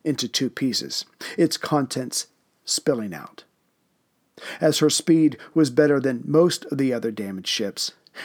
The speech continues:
the Ohio was almost caught up to the main body of the convoy, those that were still afloat. As the dawn rose on August thirteenth, the two cruiser squadrons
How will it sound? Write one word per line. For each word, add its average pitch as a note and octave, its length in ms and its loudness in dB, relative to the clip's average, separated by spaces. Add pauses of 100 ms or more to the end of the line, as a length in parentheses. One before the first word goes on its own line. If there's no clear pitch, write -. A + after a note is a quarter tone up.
(140)
the D#3+ 160 8
Ohio C#3+ 580 0 (260)
was D3 200 2
almost D3 460 0
caught C#3 300 0
up C3 220 -4
to - 100 -4
the C3+ 100 -2
main C3+ 380 0
body C3+ 320 -2
of G#2+ 80 -8
the A#2 80 -8
convoy, A2 680 -6 (1000)
those C3+ 560 0 (280)
that A#2+ 200 0
were A2 80 -12
still G#2+ 300 -8
afloat. - 560 -12 (2500)
As C#3+ 200 0
the C#3+ 100 4
dawn D3 340 2
rose C3 400 2
on C#3+ 140 0
August B2+ 360 -2
thirteenth, B2 560 -4 (440)
the D3 100 4
two D#3 340 4
cruiser D3+ 360 0
squadrons A#2+ 640 -2